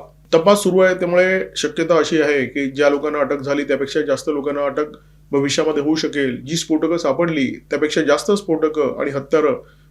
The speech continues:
पोलिसांना सापडू शकतील. याच्यानंतर अंडरवर्ल्डचे हस्तक,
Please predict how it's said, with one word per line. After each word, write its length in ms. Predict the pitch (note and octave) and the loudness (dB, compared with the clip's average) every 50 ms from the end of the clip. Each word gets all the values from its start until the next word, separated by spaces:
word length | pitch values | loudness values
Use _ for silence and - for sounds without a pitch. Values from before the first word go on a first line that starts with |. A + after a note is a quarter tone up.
| _ - | _ 0
पोलिसांना 400 | D3+ E3 E3+ F3 E3 E3 E3+ E3+ | 2 2 4 2 2 2 2 0
सापडू 300 | - D3 C#3 D3 D#3 D3+ | -2 -2 -2 -2 -2 0
शकतील. 400 | D#3 C#3+ B2+ - D3+ C#3+ C3+ B2 - - - _ _ _ _ _ _ - | 0 -2 0 0 -2 0 0 -2 -4 -8 -16 _ _ _ _ _ _ 2
याच्यानंतर 520 | D#3+ D#3+ G3+ F#3+ F#3+ F#3+ F#3+ F#3+ G3 F#3 | 2 4 4 4 4 2 2 0 2 2
अंडरवर्ल्डचे 540 | - D3+ D3+ E3 E3+ E3 E3+ E3 E3 E3 D#3 | 2 4 4 4 6 6 4 4 2 2 -2
हस्तक, 600 | B2+ C#3+ C3+ - - E3 E3 D#3+ D#3+ - - - | -2 -2 -4 -2 2 2 2 2 2 -4 -12 -20